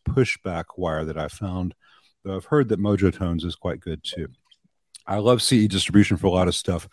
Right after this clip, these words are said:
but their pushback wire really isn't pushback. It's cloth over a plastic insulation,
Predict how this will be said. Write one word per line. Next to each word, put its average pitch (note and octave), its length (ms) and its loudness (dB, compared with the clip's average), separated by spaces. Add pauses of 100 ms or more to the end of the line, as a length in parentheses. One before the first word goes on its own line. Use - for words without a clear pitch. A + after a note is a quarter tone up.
(380)
but G2 140 -4
their G2+ 100 -2
pushback B2 540 0
wire A2+ 240 2
really G2+ 260 2
isn't F2 240 -6
pushback. F2 520 -8
It's - 120 -10
cloth G2 540 -4 (480)
over G2 440 -4 (140)
a F#2 100 -14
plastic - 520 -4
insulation, F2 800 -4